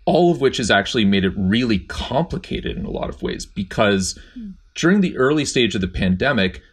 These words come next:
Speaker 1: average hourly wages actually shot through the roof.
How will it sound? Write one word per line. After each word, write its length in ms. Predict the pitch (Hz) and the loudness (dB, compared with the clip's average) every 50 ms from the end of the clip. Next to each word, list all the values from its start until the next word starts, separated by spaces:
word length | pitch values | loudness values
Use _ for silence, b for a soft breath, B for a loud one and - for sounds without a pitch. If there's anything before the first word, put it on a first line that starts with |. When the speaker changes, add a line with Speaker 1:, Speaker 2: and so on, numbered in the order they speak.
| b b _ _ | b b _ _
Speaker 1:
average 360 | - 127 170 175 214 180 - | 0 0 2 2 2 2 2
hourly 360 | 143 123 117 113 110 107 101 98 | 4 4 4 4 4 2 2 2
wages 520 | 92 92 104 139 - 98 90 85 78 - - | 2 2 2 0 0 -2 -2 -2 -2 -2 -2
actually 360 | 98 104 - - - 110 92 | -2 0 -2 -2 -2 -2 -2
shot 360 | 90 - - 107 95 92 - | -2 0 0 0 0 0 -2
through 160 | - - 95 | -2 -2 0
the 100 | 87 90 | 0 0
roof. 400 | 82 85 113 101 - - - - | 0 0 0 0 -2 -4 -10 -18